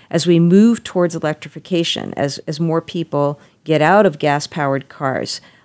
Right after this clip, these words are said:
um, and as we make <laughs> progress on our climate goals, how do we account for that, you know, in, in, in the current system in, in terms of revenues? We also have, importantly, new funding opportunities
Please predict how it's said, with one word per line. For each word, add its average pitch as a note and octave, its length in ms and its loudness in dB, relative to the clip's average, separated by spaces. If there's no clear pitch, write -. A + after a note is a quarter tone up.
um, D3 500 0
and D#3 180 0
as D#3+ 160 0
we D#3+ 80 0
make D#3+ 200 0
<laughs> - 80 -18
progress G#3+ 380 2
on D#3+ 100 0
our D3+ 120 -2
climate D3 400 -4
goals, C3+ 260 -4
how G3 180 0
do G3+ 60 4
we F#3 160 6
account D#3 360 -2
for D#3 140 -6
that, - 360 -8
you D#3 100 -6
know, C#3 220 -2
in, C#3 300 -4
in, C#3+ 240 -6
in C#3 200 -6
the C3+ 60 -6
current C3+ 340 -8
system C#3 480 -8
in, C3+ 160 -6
in C#3 200 -8
terms C3+ 260 -10
of C3 100 -8
revenues? C3+ 420 -6
We B3+ 120 4
also E4 260 2
have, C#4+ 240 -2
importantly, F3+ 580 -4
new G3+ 200 4
funding B3 420 -2
opportunities D#3 920 -2